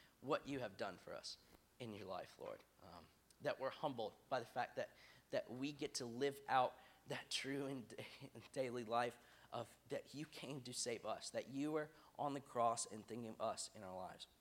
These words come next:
God, as, I ask that as, as a country, that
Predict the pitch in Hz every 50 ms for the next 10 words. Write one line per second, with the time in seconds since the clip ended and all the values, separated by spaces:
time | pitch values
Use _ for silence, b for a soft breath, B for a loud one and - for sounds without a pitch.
0 | _ - - _ - - _ _ _ - - - - - - - 151 156 143 127
1 | - B B B B B B B - 208 190 196 214 - - 135 - - - 151
2 | 135 - - B B B B B B - 175 156 139 120 - - - - - 180
3 | 165 165 - - 117 98 90 - B B B B - 131 92 -